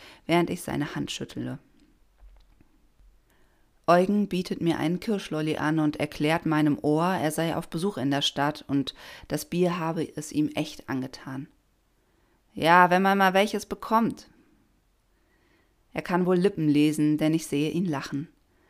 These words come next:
Smalltalk bei hundertfünfzig Dezibel fordert einiges an Übung. Irgendwann ist es tatsächlich soweit.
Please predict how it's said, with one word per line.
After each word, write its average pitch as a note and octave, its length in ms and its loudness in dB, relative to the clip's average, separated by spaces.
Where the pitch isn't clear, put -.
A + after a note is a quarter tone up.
Smalltalk D#3+ 600 0
bei D3+ 140 -2
hundertfünfzig D#3 680 -2
Dezibel D3+ 540 -2
fordert - 460 -6
einiges C3+ 360 -6
an - 140 -2
Übung. F#3 340 -6
Irgendwann F#3+ 680 6
ist - 240 -4
es D#3+ 100 -6
tatsächlich C#3+ 560 -4
soweit. - 600 -10